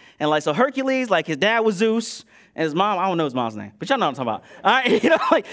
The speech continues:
and so, like, Hercules, like, he wasn't, like, as strong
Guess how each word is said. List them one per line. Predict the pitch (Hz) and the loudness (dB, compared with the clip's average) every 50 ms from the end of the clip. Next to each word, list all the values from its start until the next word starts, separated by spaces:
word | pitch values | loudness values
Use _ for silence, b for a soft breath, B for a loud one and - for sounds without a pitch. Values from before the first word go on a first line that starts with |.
| B B B | B B B
and | 247 240 | 0 2
so, | - 277 269 | 2 2 2
like, | 262 247 214 - - - | 2 2 0 -2 -6 -2
Hercules, | - 359 415 403 - 330 320 320 311 285 | 0 0 0 0 0 -2 0 0 0 0
like, | 262 240 | 0 0
he | 262 302 | 0 2
wasn't, | 311 392 381 320 302 269 | 2 2 2 2 2 0
like, | 269 226 185 - - - _ _ _ _ _ _ _ _ _ _ _ _ _ | 2 0 0 -2 -8 -20 _ _ _ _ _ _ _ _ _ _ _ _ _
as | - 175 226 277 302 277 | -2 0 2 2 2 0
strong | - - - - 254 269 285 302 285 285 294 285 285 285 | -2 -4 -4 0 2 2 4 4 2 2 0 0 -2 -4